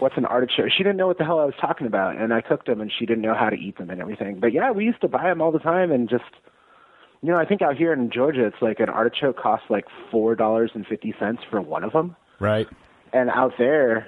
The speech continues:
Speaker 1: you get 'em for, like, a quarter. For
Speaker 2: Okay.
Speaker 1: and maybe, 'cause they don't, yeah, you don't have to ship 'em anyway. They just come out of the field.
Speaker 2: Well,
Speaker 1: You
Speaker 2: see,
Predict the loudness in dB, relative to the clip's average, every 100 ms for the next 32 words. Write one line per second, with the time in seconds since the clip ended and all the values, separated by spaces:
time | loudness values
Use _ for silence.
0 | -6 -4 0 0 0 0 2 0 -4 -4
1 | -2 -2 -4 -10 -18 -20 _ _ -2 -2
2 | -2 -12 _ _ -8 -6 -4 -6 -6 -6
3 | 2 4 4 4 2 4 4 2 2 0
4 | 2 0 -2 -6 -4 -4 -2 -2 -4 -4
5 | -2 0 -2 -6 -4 -2 -2 -4 -4 0
6 | 0